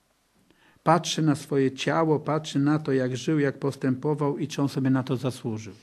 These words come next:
Wiemy, że to nie jest dobre właśnie, bo tak jak powiedziałem, nie zasłużył sobie nikt na tej ziemi na to.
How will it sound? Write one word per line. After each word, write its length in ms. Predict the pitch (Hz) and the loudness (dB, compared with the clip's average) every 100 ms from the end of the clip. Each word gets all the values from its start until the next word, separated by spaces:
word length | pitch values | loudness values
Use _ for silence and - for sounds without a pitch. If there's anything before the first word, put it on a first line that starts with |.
| _ _ _ _ _ _ _ _ _ _ _ _ _ _ _ _ _ | _ _ _ _ _ _ _ _ _ _ _ _ _ _ _ _ _
Wiemy, 180 | 180 196 | 2 4
że 100 | 156 | 2
to 140 | 156 165 | 2 0
nie 140 | 180 | 4
jest 220 | 156 117 | 2 2
dobre 320 | 127 113 117 | 0 -2 -2
właśnie, 380 | 113 110 - 113 | -6 -8 -8 -8
bo 140 | 113 127 | -6 -6
tak 160 | 139 | -6
jak 140 | 147 135 | -8 -6
powiedziałem, 560 | 147 143 151 147 139 | -4 -2 -2 -2 -2
nie 100 | 156 | 0
zasłużył 500 | 156 156 - 185 135 | 0 -2 0 0 0
sobie 320 | 123 131 135 | -2 -2 0
nikt 280 | 135 147 - | 2 0 -2
na 140 | 123 113 | -6 -6
tej 200 | 117 117 | -6 -4
ziemi 300 | 120 117 117 | -4 -4 -4
na 180 | 117 | -6
to. 220 | 113 - | -8 -14